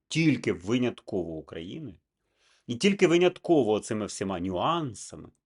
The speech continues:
я впевнений, ми побачимо зовсім іншу країну. І оці всі нюанси розбіжаться куди завгодно.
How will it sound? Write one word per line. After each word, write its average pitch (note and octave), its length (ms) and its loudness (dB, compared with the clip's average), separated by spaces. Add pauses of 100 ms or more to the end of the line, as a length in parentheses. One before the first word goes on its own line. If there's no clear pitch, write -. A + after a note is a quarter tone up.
(320)
я G2 80 -2
впевнений, C#3+ 420 2
ми G2+ 100 -6
побачимо G2+ 480 -4
зовсім C#3 440 -6
іншу F#2 400 -6
країну. D#2 420 -20 (360)
І A2 100 -2
оці A2+ 160 -4
всі C3+ 260 -2
нюанси B2+ 680 2 (340)
розбіжаться C#3 760 2
куди C#3+ 300 -4
завгодно. A2+ 680 -6